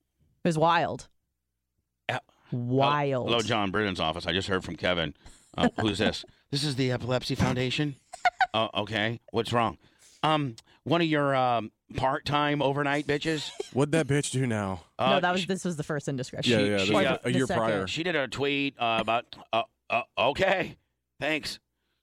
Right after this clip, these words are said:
Speaker 2: I mean, like, really?
Speaker 1: Yeah.
Speaker 2: Let's just get all flipped out on the deal.
Speaker 1: They flew in, pe-, like, H R people from Miami to come deal with it.
Speaker 2: Hold on. So they fly H R people
Speaker 3: Yep.
Speaker 2: in?
Speaker 1: Yeah.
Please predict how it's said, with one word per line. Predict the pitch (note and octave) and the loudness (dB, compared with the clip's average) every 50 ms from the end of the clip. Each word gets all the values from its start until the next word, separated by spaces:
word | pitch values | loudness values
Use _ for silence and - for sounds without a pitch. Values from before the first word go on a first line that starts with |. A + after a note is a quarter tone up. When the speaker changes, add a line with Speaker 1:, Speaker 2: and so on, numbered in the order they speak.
| _ _ _ _ _ _ _ _ _ - - _ _ _ _ - - - - | _ _ _ _ _ _ _ _ _ -20 -20 _ _ _ _ -4 -4 -2 0
Speaker 2:
I | C#3+ C#3+ E3 | 2 2 2
mean, | E3+ E3 E3+ | 2 2 2
like, | E3+ F3 E3+ D3 - - | 2 2 0 -2 -4 -4
really? | - D3 D3 D#3+ F#3+ D4+ C#4 C4 C#4+ D#4+ C4 - _ | -2 0 2 2 2 2 2 2 2 0 -2 -4 _
Speaker 1:
Yeah. | - E3+ D#3 D#3 D#3 D#3 D#3 | -2 0 0 0 2 2 0
Speaker 2:
Let's | D#3+ E3 | 0 0
just | A3+ G#3 - | -2 -4 -2
get | - A3+ G#3 | 0 2 2
all | G#3 G#3 | 2 2
flipped | F#3 - - A3 G#3 - - | 0 0 -2 -2 -2 0 0
out | G3+ G3+ G#3+ G#3+ | 0 0 0 0
on | G3+ F3 D#3 | 0 -2 -2
the | D3 | -2
deal. | C#3 C3 B2 G#2 E2 D#2+ D#2 - _ _ _ _ _ _ _ - | -2 -2 -2 -2 -2 -6 -8 -12 _ _ _ _ _ _ _ -4
Speaker 1:
They | - F#3+ F#3+ | -2 -2 -2
flew | - - A3+ G#3+ G#3 | 0 0 0 2 2
in, | G#3 G3 F#3+ | 2 0 -2
pe-, | - - | -4 -4
like, | - F3 E3 E3 - - - | -2 -2 -2 -2 -4 -6 -6
H | - F#3 D#3 - | -4 -4 -2 0
R | F#3 D#3+ D#3+ E3 D#3+ | 0 0 0 0 0
people | - F#3+ E3+ - D#3 | -2 -2 -2 -4 -6
from | - - D#3+ C#3+ C#3 - | -4 -4 -4 -4 -4 -2
Miami | - C#3+ C#3 C#3 C#3+ D#3 E3 E3 D#3+ | -2 0 0 0 0 0 0 0 0
to | E3+ | 0
come | D#3+ - E3 D#3+ D3+ | 0 0 0 0 0
deal | D#3+ D#3+ D#3 | 0 0 0
with | D3+ D#3 - - | 0 0 0 0
it. | D#3+ D#3 D#3+ D#3+ D#3 | 0 0 0 0 0
Speaker 2:
Hold | C#4+ D4 | 0 0
on. | A#3 D#3 B2+ F2+ - - - _ _ _ | 0 -2 -2 -4 -8 -14 -20 _ _ _
So | - - | -6 -2
they | F3+ G3+ | 0 0
fly | F#3 D#3+ - - G3+ G#3 G#3+ | 0 0 -2 0 0 2 2
H | C4 B3 G3+ G3+ - | 2 0 0 0 2
R | G3+ F#3+ G3 | 2 2 2
people | F#3 - E3+ B2+ C3+ C3 A2 | 0 0 -2 0 0 2 2
Speaker 3:
Yep. | G#2+ A#2 | 2 2
Speaker 2:
in? | - A#2 | 2 2
Speaker 1:
Yeah. | D3 D3+ D#3 D#3+ | 0 0 0 -2